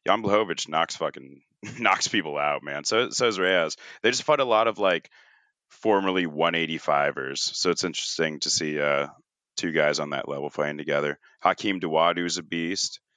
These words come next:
Uh, so is Zubair. Uh, I don't know, it's like Tukogov or <laughs> something. And, uh, Kai Kara France, he's another dude that fights out of City Boxing Gym with, uh, with Israel Adesanya. He's just one of those little guys, but he's a tough dude.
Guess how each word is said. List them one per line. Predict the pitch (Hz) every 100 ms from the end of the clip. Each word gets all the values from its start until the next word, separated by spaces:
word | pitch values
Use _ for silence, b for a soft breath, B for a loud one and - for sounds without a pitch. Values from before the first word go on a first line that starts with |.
| _ _ _
Uh, | - 76 76
so | - 90
is | 76
Zubair. | 85 78 78 78 80 73 - _ _ _ _ -
Uh, | 73 65 65 - _ 76
I |
don't | 67
know, |
it's | 69 -
like | - _ -
Tukogov | 85 - 73 76 78 76 78 80
or |
<laughs> | 80
something. | - 98 85 85 85 - B B B B B B -
And, | 87 78
uh, | 71 71
Kai | - 85
Kara | 82 85 76
France, | - 82 80 78 -
he's | 85 80
another | 82 80 78
dude | 78 76
that | 69
fights | - 76 -
out | 73 73
of | 71
City | - 78 73
Boxing | 71 73 - 73 73
Gym | 73 73 71 73
with, | 71 -
uh, | 69 69 69 _ b b b b b b b
with | 76 78
Israel | 73 71 69
Adesanya. | 71 69 - 76 73 73 73 73 80
He's | 87 78
just | 80 82
one | 78
of |
those | 76 76
little | 80 76
guys, | 71 71 73 -
but | 76
he's | 78
a |
tough | - 76 -
dude. | 73 76